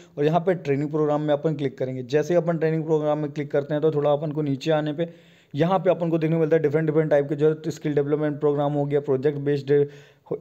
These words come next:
स्टूडेंट ट्रेनिंग प्रोग्राम हो गया, डिस्ट्रिक्ट रिसर्च ट्रेनिंग प्रोग्राम हो गया। लेकिन अपन इसमें बात करेंगे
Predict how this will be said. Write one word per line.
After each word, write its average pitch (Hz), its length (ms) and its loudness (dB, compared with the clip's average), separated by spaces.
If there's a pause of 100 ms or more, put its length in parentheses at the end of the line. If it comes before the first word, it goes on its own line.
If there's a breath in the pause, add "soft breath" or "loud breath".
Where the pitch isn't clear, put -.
स्टूडेंट 147 380 0
ट्रेनिंग 143 260 2
प्रोग्राम 143 320 4
हो 143 140 0
गया, 139 160 2
डिस्ट्रिक्ट 139 420 -2
रिसर्च 143 360 -2
ट्रेनिंग 143 280 -2
प्रोग्राम 143 280 0
हो 143 100 -2
गया। 160 100 0
लेकिन 151 220 -2
अपन 156 200 0
इसमें 156 180 -4
बात 147 200 0
करेंगे 165 300 -6